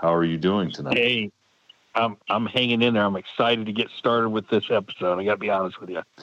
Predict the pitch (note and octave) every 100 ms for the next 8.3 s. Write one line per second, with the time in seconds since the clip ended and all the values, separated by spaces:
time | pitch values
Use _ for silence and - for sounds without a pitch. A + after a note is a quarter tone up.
0 | - - E3+ - - D3 C3+ - - -
1 | - - B2+ B2+ C3 D#3 E3+ E3 D3+ D3
2 | D#3+ D#3 D3+ A#2+ C3 B2 A#2+ - _ _
3 | - A#2+ C3 C3+ B2+ B2+ A2+ - C3 A#2+
4 | A#2 - C3 B2 A#2 A2 A2 - A2+ G#2+
5 | G#2 G2 F#2 F#2 F2+ F#2 F2+ A#2+ A2+ B2+
6 | - C3+ C3+ C3+ C#3+ E3+ - - _ _
7 | _ B2 A#2 C3+ C#3 A#2+ A#2 A#2 C3+ C3
8 | - - B2+